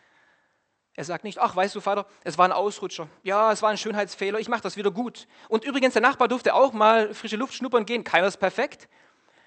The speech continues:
Schauen wir noch mal genau, was er sagt. Sein Bekenntnis besteht aus den Worten: „Vater, ich habe gesündigt gegen den Himmel und vor dir.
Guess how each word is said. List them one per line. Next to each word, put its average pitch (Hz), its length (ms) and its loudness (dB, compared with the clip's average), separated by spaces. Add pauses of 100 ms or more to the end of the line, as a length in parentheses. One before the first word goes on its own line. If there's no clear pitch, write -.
(460)
Schauen 190 200 -4
wir 185 40 -10
noch 175 60 -6
mal 170 100 -6
genau, 160 200 -6
was 143 140 -8
er 139 100 -8
sagt. 139 340 -16 (380)
Sein 151 200 -10
Bekenntnis 180 520 -12
besteht 175 340 -10
aus 165 200 -10
den 151 140 -10
Worten: 156 200 -12
„Vater, 190 500 -10
ich 151 180 -12
habe 160 200 -8
gesündigt 185 800 -14 (440)
gegen 143 180 -8
den 143 140 -8
Himmel 165 280 -10
und 165 160 -12
vor 139 200 -16
dir. 147 260 -16